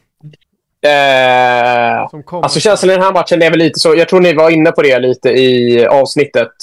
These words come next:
Speaker 1: eh, som jag såg. Eh, ert, eh, studieavsnitt,
Speaker 2: Ja.
Speaker 1: att Djurgården,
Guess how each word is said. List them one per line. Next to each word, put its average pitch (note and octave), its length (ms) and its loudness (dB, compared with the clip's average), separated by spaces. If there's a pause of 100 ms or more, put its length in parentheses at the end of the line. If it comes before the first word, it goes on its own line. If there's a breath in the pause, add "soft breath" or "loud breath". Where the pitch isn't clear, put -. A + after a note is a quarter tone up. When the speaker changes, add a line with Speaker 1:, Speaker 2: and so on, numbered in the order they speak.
(100)
Speaker 1:
eh, A2+ 280 0
som B2 160 -4
jag A#2 100 -2
såg. G#2+ 320 -2 (600)
Eh, A#2+ 100 2
ert, A#2 440 -2
eh, G#2+ 460 2
studieavsnitt, B2+ 600 0
Speaker 2:
Ja. A#2+ 120 -2
Speaker 1:
att - 100 -8
Djurgården, C3+ 800 0